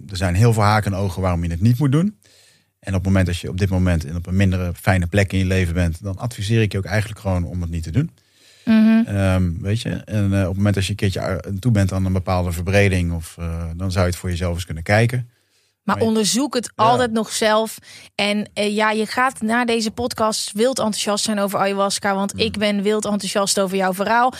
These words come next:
Speaker 2: Maar er zit, er moet altijd een stukje zelfonderzoek zijn.
Speaker 1: Ja.
Speaker 2: Een stukje zelfreflectie. En lees je er wel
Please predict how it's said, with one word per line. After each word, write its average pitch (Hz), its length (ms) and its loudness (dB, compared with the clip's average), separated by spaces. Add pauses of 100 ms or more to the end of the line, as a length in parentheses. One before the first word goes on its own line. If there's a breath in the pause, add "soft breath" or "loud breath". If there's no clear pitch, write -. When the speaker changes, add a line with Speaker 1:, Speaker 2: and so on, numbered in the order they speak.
(220 loud breath)
Speaker 2:
Maar 185 260 0
er 196 160 -6
zit, 185 260 -6
er 190 60 -4
moet 196 160 -2
altijd 226 300 0
een 226 60 -2
stukje 202 260 -4
zelfonderzoek 202 680 0
zijn. 190 440 -2
Speaker 1:
Ja. 101 60 -8
Speaker 2:
Een 101 80 -4
stukje 202 260 -2
zelfreflectie. 202 800 0
En 185 100 0
lees 196 280 2
je 180 60 -6
er 175 60 -4
wel 180 380 0